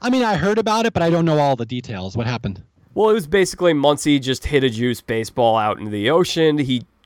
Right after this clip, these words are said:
Speaker 2: crushed it. And Bumgarner said something about, like, put, like, run around the bases and stop celebrating. And then, uh, Muncy said, "I will when you go and get that ball out of the ocean."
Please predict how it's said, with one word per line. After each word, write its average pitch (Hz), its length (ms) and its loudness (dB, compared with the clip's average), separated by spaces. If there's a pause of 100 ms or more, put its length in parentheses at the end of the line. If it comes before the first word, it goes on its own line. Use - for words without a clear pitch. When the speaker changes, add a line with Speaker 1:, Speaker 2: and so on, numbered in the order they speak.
Speaker 2:
crushed - 580 -2
it. 87 180 -10 (520)
And 127 240 2
Bumgarner 135 640 2
said 120 380 0
something 117 420 0
about, 107 320 0
like, 104 220 -2 (180)
put, - 300 -2 (460)
like, 123 200 2 (440)
run 160 220 2
around 151 300 4
the 131 60 0
bases 120 500 0
and 113 80 -6
stop 110 280 0
celebrating. 131 800 2
And 117 200 -2
then, 113 260 0 (540)
uh, 110 440 4 (200)
Muncy 139 360 0
said, 120 500 2 (200)
"I 123 120 2
will 131 500 2
when 120 180 -2
you 123 160 -2
go 117 320 2
and 104 200 -8
get 113 200 -4
that 107 200 -2
ball 107 200 0
out 104 140 -2
of 98 40 -8
the 101 140 -2
ocean." 107 460 -2